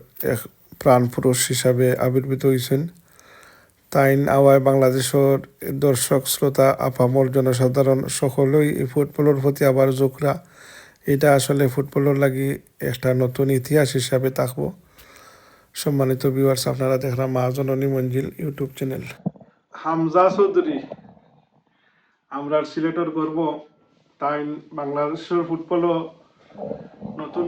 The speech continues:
প্রাণ লইয়া আইছেন। কেন লাগি বাংলাদেশের ফুটবল নতুন করে উদ-, উজ্জীবিত করার পিছনে হামজা চৌধুরীর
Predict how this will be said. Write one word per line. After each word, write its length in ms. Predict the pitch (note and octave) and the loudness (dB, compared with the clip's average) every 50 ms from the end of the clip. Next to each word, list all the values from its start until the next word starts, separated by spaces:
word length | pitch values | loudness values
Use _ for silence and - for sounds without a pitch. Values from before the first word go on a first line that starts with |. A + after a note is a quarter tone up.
| E4 F4 | -6 -4
প্রাণ 220 | E4+ - E3 E3+ F3 F3 - - - - - - _ _ _ _ _ _ _ E3 | -2 0 0 0 -2 -4 -8 -10 -16 -20 -20 -20 _ _ _ _ _ _ _ -10
লইয়া 220 | E3 D#3 D3+ C#3 C#3 | -8 -6 -4 -2 -4
আইছেন। 320 | C#3 C#3 C3+ - D#3 C3+ C3+ C#3 C#3 - - | -4 -4 -6 -8 -8 -8 -8 -8 -10 -14 -14
কেন 140 | D#3 C#3+ D3 C#3+ | -14 -10 -8 -8
লাগি 260 | C#3 C3+ C#3+ C#3+ C#3 C#3+ C3+ - - - - _ - _ - C#3 | -8 -8 -8 -10 -10 -10 -12 -14 -18 -20 -20 _ -20 _ -14 -10
বাংলাদেশের 480 | D3 D3 D3 D3 D3+ E3 E3 E3 F#3 E3 D#3+ | -8 -4 0 0 0 0 0 -4 -8 -8 -6
ফুটবল 340 | D#3+ D#3 - - F3 F3 E3+ E3+ E3+ - - _ _ _ F3+ D#3+ | -8 -8 -6 -4 -4 -2 -2 -2 -4 -6 -12 _ _ _ -8 -8
নতুন 200 | D3 D3+ E3 E3+ F3 | -8 -6 -8 -8 -6
করে 160 | F#3 F3+ F#3 F#3+ F#3 F3 | -6 -4 -4 -2 -2 -2
উদ-, 160 | E3 - - - F3 | -2 -4 -10 -10 -10
উজ্জীবিত 400 | D3+ C#3 D#3+ E3 D#3+ F3+ E3+ F#3+ F#3 E3+ | -10 -8 -8 -6 -4 -4 -4 -4 -4 -2
করার 260 | F3 E3 E3 D#3+ D#3 - - - _ _ _ _ _ _ _ _ _ _ _ _ - _ _ _ _ _ _ _ _ _ _ _ _ _ _ | -2 0 0 0 -2 -2 -6 -14 _ _ _ _ _ _ _ _ _ _ _ _ -20 _ _ _ _ _ _ _ _ _ _ _ _ _ _
পিছনে 400 | - E3 D3+ - E3+ E3 D#3+ E3 D#3 C#3+ | -12 -12 -8 -6 -6 -4 -2 -2 -2 -2
হামজা 260 | C#3+ D3 C#3+ D3 D3+ D3+ | -2 -2 -2 -4 -6 -6
চৌধুরীর 360 | - E3+ D#3+ E3 E3 E3+ E3 | -8 -10 -8 -2 -2 0 0